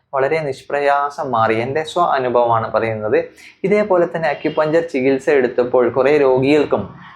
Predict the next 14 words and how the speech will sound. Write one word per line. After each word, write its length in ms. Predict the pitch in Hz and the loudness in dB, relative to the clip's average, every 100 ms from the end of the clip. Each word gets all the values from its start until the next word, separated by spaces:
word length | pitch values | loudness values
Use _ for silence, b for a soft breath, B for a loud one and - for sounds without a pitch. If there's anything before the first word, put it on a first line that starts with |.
| B | B
ഇതിന് 240 | 143 156 | -2 -2
സമാന്തരമായി 880 | 151 131 123 127 127 131 127 117 131 | 0 0 2 2 2 0 2 0 0
മുട്ടുവേദന 640 | 143 123 127 143 143 139 147 | -2 -10 -6 0 0 0 -4
മാറിയിട്ടുണ്ട്. 600 | 139 135 147 143 147 113 - - _ b b | -6 -2 -2 -2 -2 -2 -4 -12 _ b b
എന്തായാലും 500 | 175 202 208 208 190 | 2 4 4 4 2
ഇത്തരം 300 | 170 - 185 | -2 -2 -2
കോംപ്ലിക്കേഷനുള്ള 800 | 175 156 147 156 165 165 170 160 160 | 0 0 0 0 0 0 -2 0 0
സർജറി 480 | 156 139 139 151 156 | 0 0 2 2 2
ചെയ്യുന്നതിന് 580 | 143 135 135 135 139 131 | 0 2 2 0 0 -2
മുന്നേ 260 | 110 120 127 - _ _ _ _ _ b b b | -2 -2 -2 -4 _ _ _ _ _ b b b
ഒന്ന് 220 | 151 151 175 139 | -6 -4 -2 -4
അക്യുപഞ്ചർ 680 | 131 - 151 160 156 165 160 | -8 -8 -4 -4 0 -2 0
ചെയ്തിട്ട് 520 | 139 135 131 127 123 - 131 | 0 2 0 -2 -6 -6 -6
രോഗശമനമുണ്ടോ 920 | 131 127 139 - 139 143 139 131 131 | -4 -2 -4 -10 -14 -12 -10 -4 -2